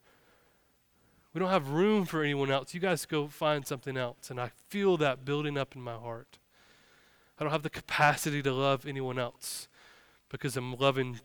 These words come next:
the ones around me. And it's burning me out. Playing the church game over and over and over again is not how the Lord intended us to live. It's compelling.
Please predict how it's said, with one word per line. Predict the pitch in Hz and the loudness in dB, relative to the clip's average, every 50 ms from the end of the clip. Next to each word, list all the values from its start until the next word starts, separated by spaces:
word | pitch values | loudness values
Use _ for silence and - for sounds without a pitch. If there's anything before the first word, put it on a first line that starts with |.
| _ _ 160 | _ _ -10
the | 147 151 131 | -4 -4 -4
ones | 123 131 139 135 131 120 - - | -2 0 -2 -2 -2 -4 -8 -12
around | 123 120 123 123 127 123 123 127 123 123 | -10 -6 -2 -2 0 -2 -2 -4 -8 -10
me. | 120 117 113 110 - _ _ _ _ _ _ _ _ _ _ _ _ _ _ _ _ _ _ _ _ _ _ _ _ _ _ - - _ _ | -12 -12 -12 -14 -18 _ _ _ _ _ _ _ _ _ _ _ _ _ _ _ _ _ _ _ _ _ _ _ _ _ _ -20 -20 _ _
And | 160 127 | -14 -14
it's | 117 | -14
burning | 123 120 135 156 175 175 165 147 | -10 -8 -4 -2 -2 -2 -2 -4
me | 127 117 117 | -6 -6 -4
out. | 117 120 113 110 120 - - - - - - - - - _ _ _ _ _ _ _ _ _ _ _ _ _ _ _ _ _ | -2 -4 -4 -4 -8 -18 -20 -20 -20 -20 -20 -20 -20 -20 _ _ _ _ _ _ _ _ _ _ _ _ _ _ _ _ _
Playing | - - 151 160 170 165 | -4 0 2 2 2 0
the | 156 131 | -2 -4
church | - - - 170 165 143 - - | -6 -2 -2 -2 -4 -4 -8 -8
game | - 139 127 127 123 120 127 _ _ | -6 -4 -4 -4 -6 -6 -10 _ _
over | - 170 170 170 160 143 139 139 131 | -4 -2 0 0 0 -2 -4 -8 -8
and | 131 131 - | -8 -4 -2
over | 151 151 151 143 135 135 135 | 0 0 0 0 -2 -4 -6
and | 131 - | -6 -4
over | 147 147 147 139 135 131 | -4 -4 -2 -2 -4 -6
again | 120 123 123 117 113 | -4 -4 -6 -6 -6
is | 113 110 - | -8 -12 -12
not | 147 143 151 156 160 - - | -8 -4 0 0 -2 -2 -4
how | 151 135 | -12 -12
the | - 135 | -10 -6
Lord | 131 135 131 123 | -4 -4 -4 -4
intended | 120 117 - 139 131 127 117 | -6 -8 -8 -8 -8 -6 -6
us | 127 113 - | -8 -10 -10
to | - 127 | -10 -12
live. | 117 120 123 117 113 107 - - - _ _ - - - - - - _ _ _ _ _ _ _ _ _ _ _ _ _ _ _ _ _ _ _ _ _ | -8 -8 -6 -6 -6 -10 -12 -20 -20 _ _ -20 -20 -20 -20 -20 -20 _ _ _ _ _ _ _ _ _ _ _ _ _ _ _ _ _ _ _ _ _
It's | 127 117 - - | -14 -10 -10 -10
compelling. | - - 113 - _ - - - - 165 151 131 127 110 107 | -12 -14 -20 -18 _ -12 -8 -2 0 2 2 2 0 -2 -6